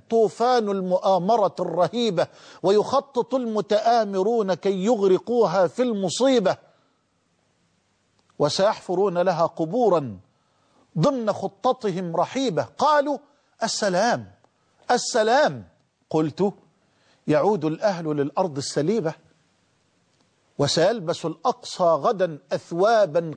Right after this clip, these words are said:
قشيبة، فإذا سلامهم هو التنازل عن القدس الحبيبة، فبئس سلامهم إذن،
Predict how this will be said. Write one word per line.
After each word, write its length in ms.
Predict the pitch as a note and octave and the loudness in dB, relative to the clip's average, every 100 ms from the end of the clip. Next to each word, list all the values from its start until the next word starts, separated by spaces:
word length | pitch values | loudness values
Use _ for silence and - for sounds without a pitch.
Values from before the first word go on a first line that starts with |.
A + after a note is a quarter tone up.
| - | -6
قشيبة، 540 | D#3+ A3 C4+ G#3+ D#3 - _ _ _ _ _ _ _ _ | -4 0 0 2 -2 -4 _ _ _ _ _ _ _ _
فإذا 420 | - F3 B3+ G3+ | -4 0 2 2
سلامهم 720 | - G3+ F#3 F3+ G#3 G#3 E3 - _ _ _ _ - | 0 2 2 2 0 0 -2 -10 _ _ _ _ -2
هو 120 | G#3 A3+ | 2 2
التنازل 720 | A3+ G#3+ G3 A#3 A#3 D3+ F#3 | 0 -2 0 0 -2 -2 0
عن 260 | E3 F3+ | 0 0
القدس 600 | E3+ D3+ - C4 D#3 - | -2 -4 -2 -2 -2 -4
الحبيبة، 680 | F#3 D#3 F3+ D#3+ A3 E3 C3+ - _ _ _ | -2 -2 -4 0 0 2 0 -4 _ _ _
فبئس 680 | - F#3+ D#3 - - - - | -2 -2 0 -2 -4 -6 -2
سلامهم 840 | G3 - F#3+ F#3+ F3+ G3 E3+ F#3 F#3 | -2 0 2 4 2 0 -4 -6 -4
إذن، 440 | B3 G3 F3 C3 | -2 0 0 -4